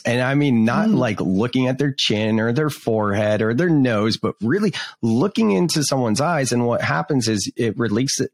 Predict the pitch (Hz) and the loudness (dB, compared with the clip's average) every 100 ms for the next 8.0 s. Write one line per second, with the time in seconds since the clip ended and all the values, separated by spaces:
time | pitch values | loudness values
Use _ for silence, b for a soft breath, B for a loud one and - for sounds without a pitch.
0 | 156 117 107 143 - 107 - 95 101 - | -6 -2 0 0 0 -2 -4 -4 -4 -4
1 | 202 - - 160 165 - 95 101 - 117 | -4 -4 -2 0 0 -2 -2 -2 -2 -6
2 | - 104 90 90 127 139 113 - B B | -2 -2 -2 0 0 0 -4 -10 B B
3 | B - 117 107 - 135 180 - 117 104 | B -2 0 -2 -2 -2 -2 -2 -2 0
4 | 101 78 110 90 - 123 - - 117 104 | 0 -2 -2 -4 -2 -2 -2 -2 -2 -4
5 | - 117 104 107 110 - 92 101 143 - | -2 0 2 0 -2 -2 0 0 0 -2
6 | 127 101 92 90 85 82 92 87 - B | -2 0 0 0 -2 0 0 0 -2 B
7 | B - 117 104 104 117 156 202 101 160 | B -6 -4 -2 0 0 2 2 2 0